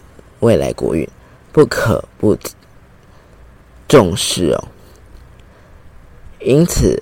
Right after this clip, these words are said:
俄乌战争爆发之后，中国国务院参事室公共政策研究中心副理事长胡伟也表示，他，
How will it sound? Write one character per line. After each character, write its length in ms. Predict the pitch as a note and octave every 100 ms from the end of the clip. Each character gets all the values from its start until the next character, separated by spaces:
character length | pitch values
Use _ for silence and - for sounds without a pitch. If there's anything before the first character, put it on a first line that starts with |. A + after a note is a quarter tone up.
| -
俄 120 | - A2+
乌 120 | A2
战 120 | A2+
争 140 | G#2+
爆 140 | A2 G#2+
发 100 | G2
之 220 | - G2+
后， 300 | - C3+ - -
中 160 | A#2
国 160 | G2+ E2+
国 140 | E2
务 140 | F#2+ A2
院 140 | F2+ - - -
参 440 | - - A#2 A#2 B2
事 300 | - G#2 D#2
室 320 | - D#2+ - - - - - -
公 260 | A#2+ A#2+
共 260 | A#2 F#2+ C2+
政 200 | - F#2
策 300 | F2+ A#2 C2+
研 180 | A#1 B1
究 140 | -
中 180 | E2+ F#2
心 240 | - A#2 C3
副 200 | C3+ -
理 120 | -
事 120 | A#2
长 160 | - - -
胡 300 | - F2+ A2+
伟 140 | - - - - -
也 220 | - F#2+
表 240 | F#2+ - -
示， 340 | - - F#2+ - - - - - - _ _ _ - - - - - - - - _ - - - - -
他， 340 | - - C#3+